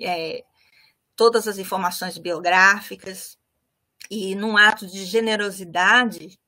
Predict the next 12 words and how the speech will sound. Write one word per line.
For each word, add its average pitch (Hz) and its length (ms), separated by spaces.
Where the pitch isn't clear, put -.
muito 190 320
grande, 190 720
ele 196 1000
se - 240
ateve 233 640
a 185 120
essa 185 300
apresentação, 185 1160
às 202 300
expensas 226 720
da, 220 260
da, 208 560